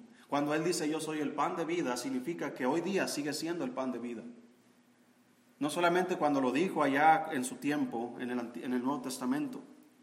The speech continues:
Él dijo, "Yo soy la resurrección de la vida", y ¿sabe qué, herma-, la resurrección y la vida?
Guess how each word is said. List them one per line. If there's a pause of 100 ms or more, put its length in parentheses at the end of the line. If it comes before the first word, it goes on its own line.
(380)
Él
dijo,
"Yo
soy
la
resurrección
de
la
vida",
y
¿sabe
qué,
herma-, (200)
la
resurrección
y
la
vida?